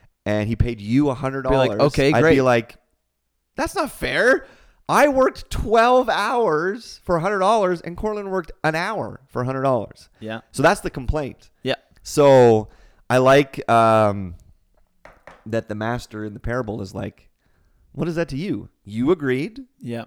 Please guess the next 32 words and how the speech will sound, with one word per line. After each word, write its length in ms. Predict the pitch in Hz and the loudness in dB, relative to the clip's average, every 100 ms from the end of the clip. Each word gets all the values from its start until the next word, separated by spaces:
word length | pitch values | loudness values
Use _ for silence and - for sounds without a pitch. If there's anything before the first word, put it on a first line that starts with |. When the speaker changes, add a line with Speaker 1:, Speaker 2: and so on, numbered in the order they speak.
| - | -6
Speaker 1:
I'm 200 | 127 165 | -4 -2
allowed 280 | 160 147 143 | 0 -2 -4
to 60 | |
do 160 | 135 143 | -6 -6
whatever 300 | 143 151 156 | -4 -6 -6
I 40 | |
want 320 | 160 180 165 107 | -8 -8 -8 -10
with 140 | 104 | -12
my 140 | 107 | -12
money. 420 | 104 101 113 175 214 | -12 -12 -12 -14 -16
So 320 | 117 117 135 | -10 -4 -4
Speaker 2:
Yeah. 40 | 127 | -4
Speaker 1:
who 120 | 160 | -6
cares 520 | 175 202 165 104 - 110 | -8 -10 -10 -12 -12 -10
if 140 | 110 | -6
I 380 | 110 110 104 95 _ _ _ _ _ | -4 -2 -4 -8 _ _ _ _ _
gave 200 | 107 113 113 | -6 -2 -2
that 160 | 143 | 0
guy 120 | 156 | 0
a 60 | 156 | -2
hundred 140 | 160 156 | 0 0
dollars 380 | 160 170 165 | 0 -2 -8
and 180 | - 131 | -10 -8
you 140 | 180 165 | -6 -4
a 20 | |
hundred 180 | 110 107 | -6 -6
dollars?" 560 | 117 110 123 123 - _ _ _ _ _ _ _ _ _ _ - | -8 -10 -12 -16 -20 _ _ _ _ _ _ _ _ _ _ -2
But 140 | 139 | 0
what 100 | 175 | 2
does 140 | 196 156 | -2 -6
it 60 | |
mean? 420 | 113 123 80 - | -10 -14 -18 -20